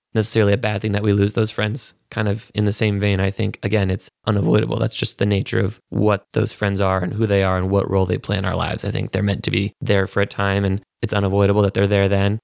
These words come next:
And then you're meant to grow apart and go elsewhere. And again, it's unavoidable that you lose those friends. And I don't like to use the word lose 'cause it kind of sounds like a negative thing, but it's just a product of growing older and becoming more adult. I think the one thing that I would want other people to think about is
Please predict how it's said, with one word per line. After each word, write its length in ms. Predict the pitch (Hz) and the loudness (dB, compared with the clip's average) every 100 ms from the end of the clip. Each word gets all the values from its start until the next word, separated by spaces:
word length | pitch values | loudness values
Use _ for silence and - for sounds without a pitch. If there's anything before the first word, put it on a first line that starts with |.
| _ | _
And 160 | 95 95 | 0 2
then 380 | 92 92 95 - | 2 2 0 0
you're 100 | 101 | 0
meant 220 | 98 92 | 0 0
to 160 | 95 92 - | 0 -2 0
grow 100 | 98 | 0
apart 280 | 98 117 101 | 2 0 0
and 80 | 98 | 2
go 100 | 98 | 2
elsewhere. 320 | 104 - 92 | 0 0 -2
And 240 | 151 180 | 0 -2
again, 220 | 98 107 92 | 0 0 0
it's 140 | - | 0
unavoidable 520 | 98 95 95 98 98 | 0 2 2 2 2
that 220 | 98 - 98 | 0 -2 -4
you 240 | 95 101 - _ | -2 -2 -6 _
lose 320 | - 110 117 113 | 0 4 4 2
those 220 | 104 104 | 0 0
friends. 260 | 92 92 | -2 -2
And 80 | 101 | -2
I 60 | 110 | 0
don't 140 | 113 | 0
like 100 | 98 | -2
to 100 | - | 0
use 120 | 107 | -2
the 60 | 101 | 2
word 160 | 104 101 | 0 2
lose 320 | 104 104 98 | 2 2 0
'cause 120 | 104 | -2
it 100 | 98 | -4
kind 140 | - 92 | -2 -4
of 80 | |
sounds 160 | 95 95 | -2 -2
like 120 | 95 | -2
a 40 | 98 | -2
negative 380 | 98 98 95 | -2 -2 -4
thing, 180 | 98 98 | -6 -4
but 80 | 101 | 0
it's 100 | 104 | 0
just 200 | 104 - _ | -2 -8 _
a 100 | 127 - | -6 -6
product 320 | - 101 104 110 | -2 0 0 0
of 180 | 101 - - | -2 -4 0
growing 300 | 101 101 101 | 2 4 4
older 340 | 107 104 92 | 2 2 2
and 200 | 92 92 - | 0 -2 -8
becoming 420 | - 95 98 101 - | -8 -8 -6 -10 -10
more 360 | - 107 107 107 | -2 2 2 2
adult. 420 | 104 104 104 - - _ _ _ | 0 -2 -2 -6 -16 _ _ _
I 100 | 120 | 2
think 160 | 139 127 | 2 4
the 80 | 120 | 4
one 180 | 120 | 2
thing 160 | 117 113 | 0 0
that 220 | 107 - - | 0 -2 -4
I 160 | 104 | -2
would 140 | 107 104 | 0 2
want 240 | 101 95 | 2 2
other 100 | 170 | 0
people 260 | - 110 101 | -2 0 0
to 80 | |
think 220 | 98 101 104 | 0 -2 0
about 300 | 117 107 104 | 0 0 2
is 320 | 98 - | 0 -2